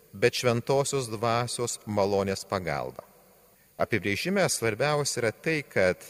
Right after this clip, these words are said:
laukiame Dievo karalystės kaip savo amžinosios laimės. Dabar sakiau, kad tikėjimu mes pažįstame Dievą, o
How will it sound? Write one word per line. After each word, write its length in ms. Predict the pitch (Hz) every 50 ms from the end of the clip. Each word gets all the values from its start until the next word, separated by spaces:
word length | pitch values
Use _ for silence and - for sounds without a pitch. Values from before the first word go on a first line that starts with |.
| - - - - - - - - _ - - - _ _ _ _ _ _ _ _ _ _
laukiame 680 | 104 104 120 139 147 151 165 165 - - 143 139 135 123 107 104 104
Dievo 320 | 123 135 147 127 120 110 - - - -
karalystės 1400 | - 117 107 104 104 101 104 127 175 185 156 135 - - - - - 147 160 196 226 220 - - - - - - - - - - _ - - _ _ _ _ _ _ _ _ _ _ _ _ _ -
kaip 180 | 143 139 -
savo 360 | - - - 147 143 143 139 -
amžinosios 760 | - 123 123 117 - 127 123 113 113 104 104 - 107 101 - -
laimės. 720 | 110 107 95 80 71 69 69 - - - - - - - - _ _ _ _ _ _ _ _ _ _ _ _ _ _ _ _ -
Dabar 200 | 82 82 110 -
sakiau, 320 | - 117 104 - 151 139 -
kad 300 | - 101 87 - - - - - - - - - - - _ _ _
tikėjimu 380 | - - - 143 165 175 160 139
mes 180 | 135 120 - -
pažįstame 680 | - 98 95 147 208 190 - - - 101 87 78 73 71
Dievą, 480 | 67 78 71 73 69 69 - 90 107 165 185 - - - _ _ _ _ _ - _ _ _ _ _ 113
o 80 | 107